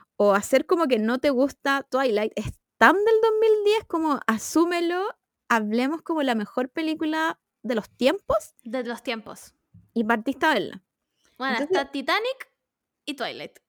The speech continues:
Speaker 1: Entonces después como que la Zoe igual como que se puso, "Ah, sí, es que la vi con una amiga, pero no me acuerdo". Entonces, amiga, no, ya así
Speaker 2: No,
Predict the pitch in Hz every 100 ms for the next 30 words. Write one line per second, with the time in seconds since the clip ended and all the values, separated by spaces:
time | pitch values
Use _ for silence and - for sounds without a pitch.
0 | _ _ 262 247 349 403 403 320 320 359
1 | 359 320 285 277 285 320 285 277 294 302
2 | 277 247 277 294 302 349 370 359 370 -
3 | 285 269 302 311 294 254 277 339 349 339
4 | 285 247 247 233 240 277 302 294 285 254
5 | 262 262 269 - - - - - 208 185
6 | 196 202 185 190 - 220 190 - _ -
7 | 226 403 330 220